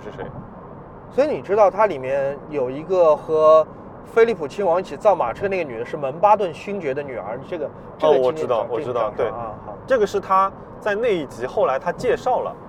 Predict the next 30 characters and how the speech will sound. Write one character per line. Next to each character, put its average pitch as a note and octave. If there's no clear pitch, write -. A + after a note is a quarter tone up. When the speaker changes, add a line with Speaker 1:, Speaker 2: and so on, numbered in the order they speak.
Speaker 1:
他 E3
说 G3
这 A#3+
个 F3
人 A2
是 D#3
谁， G2
Speaker 2:
哦。 C#3
啊。 -
Speaker 1:
这 B3+
个 G3+
人 C3
是 F3
他 F3+
的 C3
义 A#3+
子 A2+
的 G#2
老 B2
婆。 A#2
Speaker 2:
呃， C#3
Speaker 1:
Godson C#3+
吗？ G2+
Speaker 2:
Goddaughter A#3
应 A2
该 G#2+
是。 -
Speaker 1:
是 -
Goddaughter G#3+
吗？ C#3+